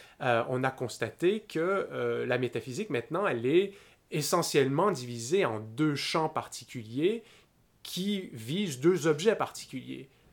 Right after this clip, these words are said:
D'un côté, la psychologie, une psychologie de plus en plus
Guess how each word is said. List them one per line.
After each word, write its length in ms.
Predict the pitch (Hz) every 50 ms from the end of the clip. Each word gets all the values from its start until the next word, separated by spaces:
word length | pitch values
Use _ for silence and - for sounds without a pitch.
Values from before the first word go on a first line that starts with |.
| _ _ -
D'un 140 | 143 156 156
côté, 600 | 160 - 151 139 - - 170 156 139 120 113 117
la 120 | 117 120 120
psychologie, 800 | - - - 127 - - 127 117 117 117 113 117 139 190 247 277 240
une 80 | 131
psychologie 480 | - - - - 131 113 113 110 113 117
de 80 | 117
plus 260 | 101 - - 139 127 123
en 80 | 110
plus 300 | 104 - - 131 120 113